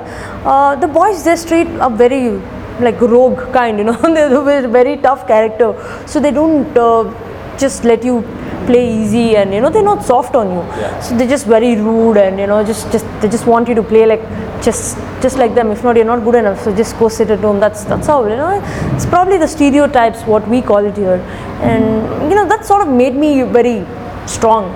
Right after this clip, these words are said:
Speaker 1: initially. At, at, you know, that kinda helped me actually to go through.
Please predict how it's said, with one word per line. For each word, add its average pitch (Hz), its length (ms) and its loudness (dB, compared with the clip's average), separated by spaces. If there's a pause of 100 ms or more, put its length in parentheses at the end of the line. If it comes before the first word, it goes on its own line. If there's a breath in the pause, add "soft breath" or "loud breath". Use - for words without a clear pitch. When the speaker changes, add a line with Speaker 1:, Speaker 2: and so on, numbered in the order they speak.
Speaker 1:
initially. 214 460 2
At, 180 200 -2
at, 196 320 -2
you 208 60 2
know, 196 120 2
that 202 140 2 (300)
kinda 233 180 2
helped 214 280 0
me 226 120 -2 (140)
actually 185 340 -4
to 196 120 -2
go 196 180 2
through. 190 240 -4